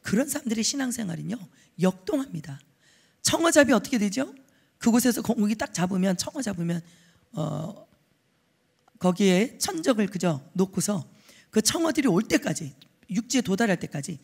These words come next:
파닥파닥파닥거리면서 살아있도록 그렇게 하시죠. 예, 우리 어부들도 이런 비법을 알고 있어요. 여러분, 우리의 신앙생활이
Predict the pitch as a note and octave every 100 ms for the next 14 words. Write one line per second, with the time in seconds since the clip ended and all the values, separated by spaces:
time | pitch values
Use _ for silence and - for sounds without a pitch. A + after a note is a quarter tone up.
0 | _ _ - - - - - - - -
1 | C#4 A#3 F3 D3 E3 - D4+ G3+ F3 D3
2 | - _ _ _ - A#3+ G#3+ F3 - -
3 | C3+ - _ _ _ _ _ _ C#3+ B2+
4 | G3 A3 B3+ D4 G3 C#4 - E4 D4+ A3
5 | A3+ A#3+ F#3+ - F#3+ A3 - D3+ D3 F3
6 | - D3+ B2 - _ _ _ - G#3+ C4
7 | G#3 C4 C#4+ C#4+ E4+ E4+ D4 A#3+ E3 G3+
8 | G#3+ -